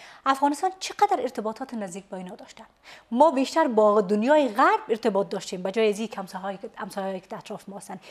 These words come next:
ایران و یا، اه، پاکستان که یک از کشورهای است به صورت، اه، متاسفانه به صورت عموم ما هم رویش مشکل داریم. اما اگر شما این حکومت ببینین، اه، در طی سی سال ارتباطات خیلی قوی با این،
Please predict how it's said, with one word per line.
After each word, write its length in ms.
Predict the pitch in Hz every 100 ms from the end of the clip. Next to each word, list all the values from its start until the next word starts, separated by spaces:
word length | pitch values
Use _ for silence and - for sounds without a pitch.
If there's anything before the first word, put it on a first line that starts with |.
| - _
ایران 400 | 339 320 294 269
و 40 |
یا، 260 | 262 247 240 - -
اه، 120 | 220
پاکستان 500 | - 233 214 - 233
که 100 | 226 202 - - _
یک 100 | 220
از 100 | 233
کشورهای 360 | 208 226 214 233
است 300 | 233 233 - 220
به 80 | 214
صورت، 320 | 208 220 214
اه، 520 | 202 196 - - 202 208 208
متاسفانه 600 | 220 233 - - 202 175 - - - - _
به 60 | 214
صورت 240 | 247 226
عموم 200 | 233 247
ما 140 | 220 208
هم 80 |
رویش 220 | 196 196 190
مشکل 320 | - 247 202
داریم. 240 | - - _ _ _ _ _ _ _ _
اما 220 | 240 233
اگر 140 | 220 214
شما 220 | - 269
این 100 | 339
حکومت 380 | 254 220 240 240
ببینین، 500 | 185 190 262 427 285 _ _ _ _ _ _ _ _ 240
اه، 400 | 226 214 208 196 180 - _ _ 214
در 100 | 208
طی 460 | - 359 359 262
سی 200 | - 214
سال 320 | 208 381 403 -
ارتباطات 440 | 214 202 208 269
خیلی 260 | - 302 277
قوی 220 | - 330
با 140 | 359
این، 280 | 262 226 208